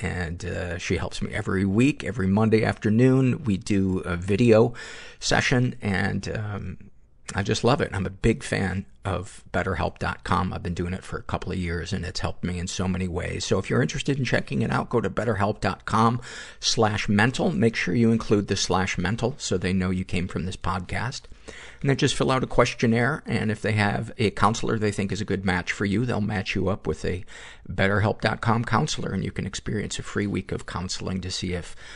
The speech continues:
online counseling is right for you, and you need to be over eighteen. And then this is a happy moment from the Happy Moment survey filled out by a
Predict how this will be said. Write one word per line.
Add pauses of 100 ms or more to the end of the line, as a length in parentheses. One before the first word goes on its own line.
(160)
online
counseling
is
right
for
you, (260)
and
you
need
to
be
over
eighteen. (1200)
And
then
this
is (420)
a
happy
moment (140)
from
the
Happy
Moment
survey
filled
out
by
a